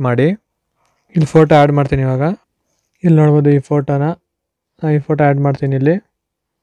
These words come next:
ಹ್ಮ್, ಇಲ್ಲಿ photo ಈ ಥರ, ನಿಮ್ photo ಈ ಥರ ಆ್ಯಡ್ ಮಾಡಿ. Next ಈ beat ಮಾರ್ಕಿಗೆ ಬಂದು ಪ್ಲಸ್ಸಿಗೆ ಹೋಗಿ media ಹೋಗಿ ಮತ್ತೆ ಅದೇ same ಫೋಟೋನ ಆ್ಯಡ್ ಮಾಡಿ, Same ಫೋಟೋನ ಆ್ಯಡ್ ಮಾಡಿ.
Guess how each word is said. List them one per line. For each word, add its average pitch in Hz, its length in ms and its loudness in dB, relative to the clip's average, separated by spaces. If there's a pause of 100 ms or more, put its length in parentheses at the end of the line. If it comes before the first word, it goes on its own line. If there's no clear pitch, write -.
(3750)
ಹ್ಮ್, 156 260 2
ಇಲ್ಲಿ 135 240 0
photo 139 180 -4 (100)
ಈ 135 100 -4
ಥರ, 139 100 0 (160)
ನಿಮ್ 135 160 -2
photo 139 260 -2
ಈ - 60 -12
ಥರ 135 160 0
ಆ್ಯಡ್ 131 180 -2
ಮಾಡಿ. 135 180 0 (200)
Next - 400 -4 (720)
ಈ 156 140 -2
beat 165 200 2 (120)
ಮಾರ್ಕಿಗೆ 147 420 -2
ಬಂದು 135 300 0 (240)
ಪ್ಲಸ್ಸಿಗೆ 151 360 -2
ಹೋಗಿ 147 180 2 (100)
media 139 260 2
ಹೋಗಿ 143 240 -2 (500)
ಮತ್ತೆ 143 320 -2
ಅದೇ 156 160 4 (120)
same 147 260 0
ಫೋಟೋನ 143 320 -2
ಆ್ಯಡ್ 127 240 -2
ಮಾಡಿ, 131 200 0 (680)
Same 147 260 2
ಫೋಟೋನ 139 320 0
ಆ್ಯಡ್ 127 220 0
ಮಾಡಿ. 127 180 0